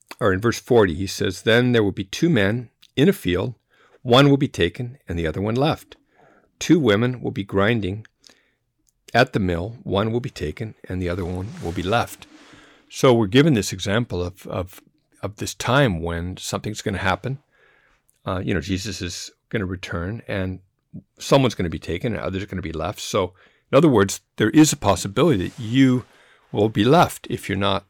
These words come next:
on point, if you're not vigilant, if you're not watching. And, uh, the example that's given for that is this, um, you know, the story of Noah, right?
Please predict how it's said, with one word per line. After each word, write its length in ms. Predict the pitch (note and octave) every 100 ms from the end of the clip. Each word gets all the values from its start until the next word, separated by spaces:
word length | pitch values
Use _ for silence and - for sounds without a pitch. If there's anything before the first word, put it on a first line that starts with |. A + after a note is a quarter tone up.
| _
on 200 | G#2+ G2+
point, 360 | F#2 E3 C3 -
if 160 | - -
you're 80 | F#2
not 220 | G2 F#2+
vigilant, 460 | G2+ A2+ A2 E2+
if 140 | F2 -
you're 80 | G2
not 220 | F2+ -
watching. 500 | F2+ G#2+ - D#2+ - _ _ _ _ _ _ _ -
And, 300 | G2 F#2 F#2+
uh, 180 | F#2+ F#2 -
the 100 | G#2+
example 400 | F2+ A#2 F#3+ G3
that's 220 | E2 -
given 240 | - E2+ E2+
for 160 | -
that 300 | F2 E2+ - _ _ -
is 360 | G#2+ F#2 - -
this, 420 | G2 F#2 - -
um, 340 | - F#2+ F2+ - _ _ - -
you 60 |
know, 100 | G2
the 80 | F#2
story 380 | - - F#2+ F#2+
of 100 | F#2
Noah, 300 | G2 A2+ E2+
right? 280 | D#2 G2